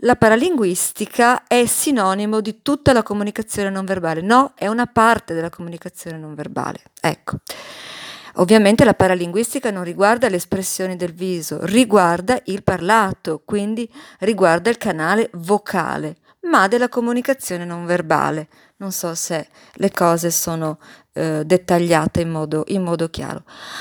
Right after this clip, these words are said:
Allora, quindi abbiamo sostanzialmente, ehm, due canali, no? Il canale proprio vocale e il canale non vocale e visivo. Abbiamo un canale extralinguistico,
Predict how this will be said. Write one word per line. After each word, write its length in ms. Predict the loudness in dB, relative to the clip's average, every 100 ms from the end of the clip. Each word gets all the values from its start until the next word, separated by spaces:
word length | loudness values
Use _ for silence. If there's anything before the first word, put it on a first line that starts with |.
| 0
Allora, 260 | 6 8 8
quindi 280 | 6 4 4
abbiamo 360 | 4 4 2
sostanzialmente, 1080 | -2 -4 -4 0 2 2 0 -2 -4 -2 -2 -4 -20 -20 _
ehm, 1080 | 2 4 4 4 2 0 -2 -4 -6 -6 -6
due 260 | 4 4 6
canali, 580 | 4 6 6 4 2
no? 140 | 2 2
Il 80 | 2
canale 340 | 0 2 2
proprio 320 | 0 0 2
vocale 640 | 2 2 2 2 0 -4 -8 -18 -20 -6
e 80 | -4
il 80 | 0
canale 460 | 2 2 2 0
non 220 | 0 0
vocale 600 | -2 -2 -2 0 2 0 -2 -20 _
e 220 | 2 2 2
visivo. 840 | 0 0 0 0 4 6 6 4 _ _ _ _ _ _ _ _ -4
Abbiamo 320 | 0 2 2 -2
un 100 | -4
canale 400 | -4 -2 -4 -2
extralinguistico, 1300 | -4 -4 -6 -6 -4 -4 -4 -4 -4 -2 4 4 2